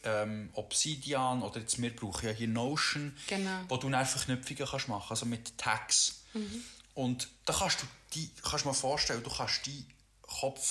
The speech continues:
Speaker 1: frei lassen.
Speaker 2: Ja.
Speaker 1: Also was kommt dir in den Kopf, zack, schreibst du es auf. Zum Beispiel bei dir das Thema seo.
Speaker 2: Mhm.
Speaker 1: Dann schreibst du zwei Punkte auf, was du vielleicht gerade gehört hast oder was du weisst oder was du mitbekommen hast, was du aufschreiben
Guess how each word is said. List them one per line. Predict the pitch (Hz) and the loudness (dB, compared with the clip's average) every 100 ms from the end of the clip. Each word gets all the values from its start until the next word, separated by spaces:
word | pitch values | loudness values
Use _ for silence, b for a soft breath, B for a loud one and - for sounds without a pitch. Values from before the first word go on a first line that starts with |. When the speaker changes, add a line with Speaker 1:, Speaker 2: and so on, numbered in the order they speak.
| - | 2
Speaker 1:
frei | 117 113 | 2 2
lassen. | 117 87 87 - - _ - B B B B | 2 -2 -6 -16 -20 _ -20 B B B B
Speaker 2:
Ja. | 196 | 0
Speaker 1:
Also | 190 127 | 2 4
was | 135 - | 4 4
kommt | 175 175 | 2 0
dir | 160 | 0
in | |
den | 131 | 2
Kopf, | 165 180 - - - | 2 2 2 0 4
zack, | - 147 147 - - | 4 6 2 0 2
schreibst | - 123 - | 2 4 4
du | |
es | 117 | 4
auf. | 113 - | 2 2
Zum | - 135 | 2 2
Beispiel | 143 - | 0 -2
bei | 127 | -4
dir | 123 139 | 0 2
das | - | 2
Thema | 127 123 120 | 2 0 4
seo. | - 110 110 98 - - b - | 4 6 2 -2 -8 -20 b -6
Speaker 2:
Mhm. | 208 185 190 | -4 -2 -2
Speaker 1:
Dann | 190 | 2
schreibst | - 123 - | 2 4 4
du | |
zwei | - 139 | 4 4
Punkte | 143 135 127 127 123 | 2 2 0 0 -2
auf, | - | 2
was | 110 - | 2 0
du | |
vielleicht | - 120 - | 0 -2 -2
gerade | 120 117 | -4 -4
gehört | - 107 143 - | 0 0 0 -4
hast | 101 | -4
oder | 101 98 | -2 2
was | 101 - | 4 4
du | |
weisst | 110 107 | 2 0
oder | 85 104 | -2 0
was | 104 - | 0 0
du | 98 | -2
mitbekommen | 110 110 - 110 110 101 | -2 -4 -4 -4 -2 -4
hast, | |
was | 98 - 101 | -4 -6 -6
du | - | -6
aufschreiben | - - 104 | -4 -6 -6